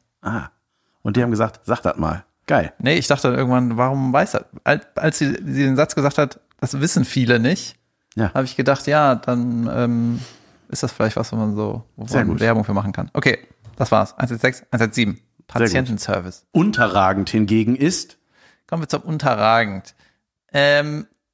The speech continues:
Speaker 2: und zwar die L A Edition. So.
Speaker 1: Mhm.
Speaker 2: Ich war, ich hab in meinem ganzen Trip, den werde ich hier nach und nach noch ein bisschen, äh, ein paar Anekdötchen rausballern,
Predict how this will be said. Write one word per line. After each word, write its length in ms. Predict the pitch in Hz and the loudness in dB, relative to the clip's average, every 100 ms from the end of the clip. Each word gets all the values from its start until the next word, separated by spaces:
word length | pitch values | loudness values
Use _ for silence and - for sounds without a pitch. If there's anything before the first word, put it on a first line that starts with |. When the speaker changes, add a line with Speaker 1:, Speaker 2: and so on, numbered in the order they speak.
| _ _ | _ _
Speaker 2:
und 240 | 170 175 170 | 0 0 0
zwar 200 | 175 165 | 0 2
die 140 | 160 | 2
L 180 | 160 156 | 2 2
A 80 | 151 151 - | 2 0 0
Edition. 600 | 120 107 131 - 104 113 - _ _ _ - | -2 0 -2 -2 -6 -6 -14 _ _ _ -12
So. 180 | 107 - | -8 0
Speaker 1:
Mhm. 380 | 107 101 170 - _ | 2 2 0 -4 _
Speaker 2:
Ich 220 | - 120 127 | -4 -2 2
war, 480 | 151 160 - - _ | 2 2 0 -4 _
ich 120 | - | -6
hab 140 | 143 | -2
in 80 | 135 | 2
meinem 160 | 131 123 | 2 2
ganzen 260 | 127 139 | 0 0
Trip, 380 | - - 143 - _ _ _ _ - | -2 0 0 -2 _ _ _ _ -4
den 140 | 104 | 2
werde 140 | 104 | 2
ich 100 | 110 | 2
hier 300 | - 117 113 | 0 2 2
nach 260 | 110 120 139 | 4 2 0
und 80 | - | -2
nach 200 | 120 127 | -2 -2
noch 80 | 113 | -2
ein 140 | 113 | -4
bisschen, 400 | 113 - 110 113 - | -4 -6 -6 -6 -6
äh, 380 | 120 117 110 117 - _ _ _ _ _ _ _ | -6 -4 -4 -6 -10 _ _ _ _ _ _ _
ein 80 | 131 | -14
paar 160 | - 110 | -4 -2
Anekdötchen 560 | 117 117 131 120 - | 0 -2 -2 -2 -2
rausballern, 840 | 135 131 131 135 135 139 143 165 | 0 0 0 -2 0 2 2 0